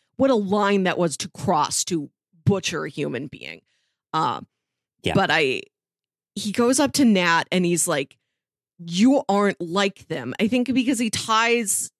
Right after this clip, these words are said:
Speaker 1: it seems like he ties the cannibalism, maybe not literally, but w-, on, on a similar level to the sort of cultish following of, of Lottie. And he, he
Speaker 2: Sure.
Speaker 1: doesn't like or trust any of it,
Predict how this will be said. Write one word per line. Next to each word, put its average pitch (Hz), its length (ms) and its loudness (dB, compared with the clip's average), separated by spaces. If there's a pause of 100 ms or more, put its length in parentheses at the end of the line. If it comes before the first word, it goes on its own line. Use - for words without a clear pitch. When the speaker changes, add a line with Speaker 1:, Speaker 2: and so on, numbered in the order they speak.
(160)
Speaker 1:
it 240 120 0
seems 381 200 0
like 453 120 0
he 415 100 -2
ties 269 320 0
the - 80 -4
cannibalism, 196 920 0
maybe 285 260 0
not 247 220 2
literally, 175 680 -4
but 160 140 -6
w-, 156 180 -4
on, 185 320 0
on 220 240 2
a 208 80 4
similar 269 600 0
level 170 600 -2
to 151 440 -4 (520)
the 196 120 0
sort 196 440 2
of 165 380 -2 (840)
cultish - 520 2
following 180 720 0
of, 175 220 -2
of 170 140 -2
Lottie. 151 640 -10
And 190 120 4
he, 175 100 2
he 196 180 -4
Speaker 2:
Sure. 214 140 0
Speaker 1:
doesn't 208 220 -2
like 180 260 -4
or 170 80 -4
trust 156 400 -8
any 117 260 -10
of 113 160 -14
it, 95 140 -14